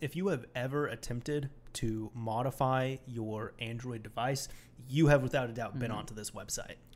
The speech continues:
Speaker 2: Yep. So, uh, they've actually opened up a sub forum for Switch.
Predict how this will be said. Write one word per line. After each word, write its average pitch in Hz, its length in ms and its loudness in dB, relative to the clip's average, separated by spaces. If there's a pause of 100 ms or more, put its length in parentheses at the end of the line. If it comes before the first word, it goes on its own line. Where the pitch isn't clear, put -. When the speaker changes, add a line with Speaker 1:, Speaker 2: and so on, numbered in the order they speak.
(100)
Speaker 2:
Yep. 110 200 -6 (1120)
So, 123 300 2
uh, 120 600 4
they've 139 240 2
actually 120 360 4
opened 123 260 -2
up 120 160 -2
a - 40 -6
sub 127 240 0
forum 123 380 -2
for 113 500 -2 (180)
Switch. - 500 -2